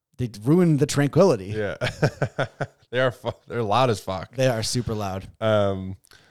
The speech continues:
Speaker 2: so yeah, I mean, this is a pretty good list of penny stocks
Speaker 1: I got
Speaker 2: to
Speaker 1: one more.
Speaker 2: look at.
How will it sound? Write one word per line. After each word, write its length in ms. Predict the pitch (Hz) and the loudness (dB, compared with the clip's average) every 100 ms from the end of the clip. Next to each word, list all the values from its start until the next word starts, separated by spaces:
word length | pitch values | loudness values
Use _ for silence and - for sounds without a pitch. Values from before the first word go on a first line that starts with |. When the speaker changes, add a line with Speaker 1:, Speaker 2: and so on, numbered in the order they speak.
| _ _ | _ _
Speaker 2:
so 120 | - 165 | 0 6
yeah, 220 | 170 123 | 8 8
I 60 | |
mean, 140 | 143 170 | 6 4
this 100 | 170 | 4
is 40 | 175 | 2
a 80 | 180 | 4
pretty 200 | 170 139 | 4 6
good 100 | 127 | 6
list 200 | 123 123 | 6 4
of 80 | 120 | 0
penny 160 | 117 | 0
stocks 240 | 113 120 120 | 2 4 8
Speaker 1:
I 40 | |
got 120 | 175 | 10
Speaker 2:
to 60 | 180 | 10
Speaker 1:
one 100 | 185 | 10
more. 180 | 180 139 | 8 8
Speaker 2:
look 140 | 110 | 6
at. 240 | 127 131 | 4 2